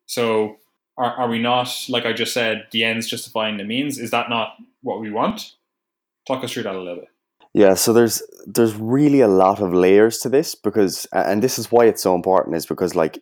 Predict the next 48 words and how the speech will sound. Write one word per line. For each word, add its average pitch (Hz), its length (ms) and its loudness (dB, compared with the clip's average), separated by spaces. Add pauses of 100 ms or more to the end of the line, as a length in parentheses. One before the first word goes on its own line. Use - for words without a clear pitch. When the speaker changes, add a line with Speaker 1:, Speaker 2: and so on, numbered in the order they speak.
Speaker 2:
if - 160 -8
we're 98 80 -2
gonna 107 180 0
have 101 220 -2
this 87 160 -6
discussion, 78 640 -4
these 87 220 -10
go-, 85 220 -2
discussions, 80 520 -4 (260)
we 90 120 2
actually 92 240 -2
need 87 160 -4
to 87 80 -8
start 85 300 -4
peeling 85 280 -2
back 76 260 -4
the 78 60 -2
layers. 73 440 -2
And 78 100 -6
I 78 80 -6
think, 82 320 -6 (400)
like, 78 280 -6 (320)
as 98 220 -2
a 98 40 -6
profession 104 800 -4 (140)
or 90 160 2
a 80 80 -2
group 98 460 -2
of 85 160 -6
professions, 80 800 -6 (460)
um, 78 460 -4
I 87 80 -4
think 95 240 -6
that's 87 260 -2
one 92 220 -2
of 87 140 -2
the 87 100 -4
central 80 340 -6
problems, 73 420 -2
is 78 100 -10
that 78 180 -2
people 92 240 -4
aren't 80 220 -2
willing 82 260 -2
to - 80 -18
have 82 240 -4
these 82 160 -8
discussions - 560 -8